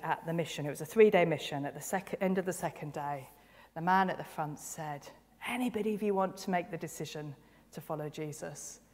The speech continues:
And I found myself quite against my better, better ideas, I think, stood there, getting up, standing there. And whilst we were being prayed for, the song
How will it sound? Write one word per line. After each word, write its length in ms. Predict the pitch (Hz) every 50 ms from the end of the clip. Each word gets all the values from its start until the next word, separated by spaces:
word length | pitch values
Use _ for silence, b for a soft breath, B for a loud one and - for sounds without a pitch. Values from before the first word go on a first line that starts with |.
| b b b b b b b b
And 120 | - 185 185
I 100 | 180 170
found 260 | - 196 190 185 180
myself 400 | 175 170 165 - - 180 170 -
quite 260 | - - 302 294 - -
against 340 | 202 202 180 165 - -
my 160 | - 170 160 165
better, 420 | - 160 147 - - 165 160 151 156 B B B B B B B B B B B - _
better 380 | - 160 - - - 175 165 - - - - - -
ideas, 440 | - 175 160 156 170 170 170 160 175
I 60 | 165
think, 340 | - 196 214 262 254 - - - -
stood 420 | - - - - 247 226 220 226 - -
there, 260 | 180 156 151 151 147
getting 280 | 151 - 214 208 190 196
up, 300 | 190 185 165 - - - - - - - -
standing 640 | - - - - 196 180 165 156 156 143 151 147 147 143
there. 300 | 151 147 143 139 135 - - - B B B B B B B B B B B B B B B B B B B B -
And 180 | - 165 165 160 170
whilst 380 | 190 196 202 208 202 208 - 196
we 160 | 185 180 170
were 360 | 165 170 156 160 156 151 151 - - - - - - - - -
being 260 | 233 233 220 220 220
prayed 460 | 220 - - - 214 196 185 180 180
for, 480 | - - - - 147 143 139 143 135 - - B B B B B -
the 80 | - 165
song 440 | - - 196 175 170 165 160 160